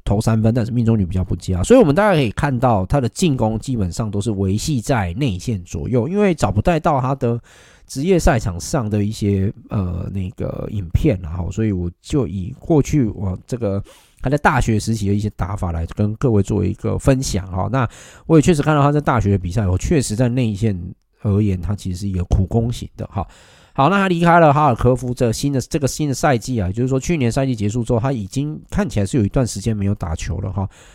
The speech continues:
一直到今年二三年的上半年才终于来到了台湾。可是他十月还十一月就到台湾来做训练了，哦，还蛮早就投入台银的训练，所以他其实也来台湾蛮久了啦，哦，已经来台湾一阵子了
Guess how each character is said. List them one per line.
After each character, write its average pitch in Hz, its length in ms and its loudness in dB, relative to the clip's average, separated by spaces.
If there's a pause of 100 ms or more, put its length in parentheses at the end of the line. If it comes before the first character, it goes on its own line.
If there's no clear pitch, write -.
(120)
一 - 80 -6
直 151 140 0
到 160 120 4
今 147 140 0
年 135 100 2
二 147 160 4
三 131 220 2
年 101 180 -2
的 101 200 0
上 127 180 -2
半 120 160 0
年 95 180 -4
才 90 200 -6
终 127 280 -2
于 101 180 -4
来 90 200 -4
到 110 160 -2
了 87 200 -4
台 - 260 -2
湾。 104 200 -2
可 107 120 -2
是 - 0 -
他 262 160 -2
十 170 360 -4
月 240 220 2
还 131 140 0
十 131 200 -6
一 151 60 -4
月 170 160 0
就 151 100 -2
到 139 140 4
台 98 140 0
湾 110 160 2
来 98 120 0
做 113 140 0
训 98 220 -6
练 95 180 -2
了， - 100 -14 (460)
哦， 113 100 2
还 120 140 4
蛮 165 180 2
早 170 160 6
就 147 140 4
投 117 160 4
入 147 140 4
台 110 160 2
银 104 120 -4
的 101 80 -2
训 101 220 -6
练， 98 160 -4 (420)
所 233 140 4
以 - 20 6
他 226 80 2
其 180 140 2
实 170 80 2
也 143 80 6
来 117 100 4
台 117 160 4
湾 120 160 4
蛮 110 240 -2
久 95 220 -4
了 82 100 -6
啦， 82 200 -10
哦， 104 100 -2
已 98 40 -4
经 123 140 -4
来 113 80 -4
台 101 140 -2
湾 104 180 0
一 95 60 -8
阵 92 220 -6
子 - 140 -16
了 - 120 -14